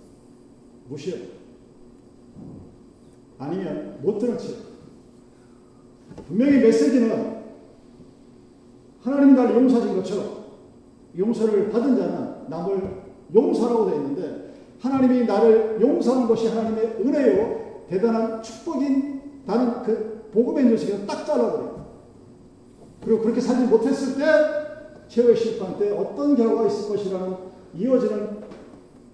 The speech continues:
복음의 소식은 무시하거나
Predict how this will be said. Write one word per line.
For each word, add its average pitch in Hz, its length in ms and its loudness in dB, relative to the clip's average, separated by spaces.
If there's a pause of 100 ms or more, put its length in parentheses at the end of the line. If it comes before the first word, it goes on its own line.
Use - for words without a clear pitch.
(800)
복음의 151 280 -6
소식은 - 640 -10 (840)
무시하거나 147 880 -10